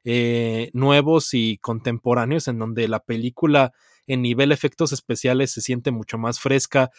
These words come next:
mejor realizada, y tomando en cuenta los presupuestos gigantescos que, que añade Disney a estas producciones, pues es extraño ver un resultado final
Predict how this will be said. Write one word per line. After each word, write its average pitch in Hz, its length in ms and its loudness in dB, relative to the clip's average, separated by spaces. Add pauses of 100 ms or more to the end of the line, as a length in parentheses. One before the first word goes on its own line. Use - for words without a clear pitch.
(260)
mejor 131 360 0
realizada, 135 720 2 (240)
y 131 140 0
tomando 180 320 2
en 208 80 0
cuenta 196 260 4
los 160 140 4
presupuestos 120 580 -2
gigantescos 131 600 -2
que, 113 360 -4
que 113 480 -2 (240)
añade 135 360 0
Disney 143 360 0
a 127 40 2
estas 143 200 -4
producciones, 123 580 -4
pues - 220 -8
es 120 100 -4
extraño 127 420 -2
ver 123 120 -2
un 127 80 -2
resultado 117 500 -2
final 110 400 -4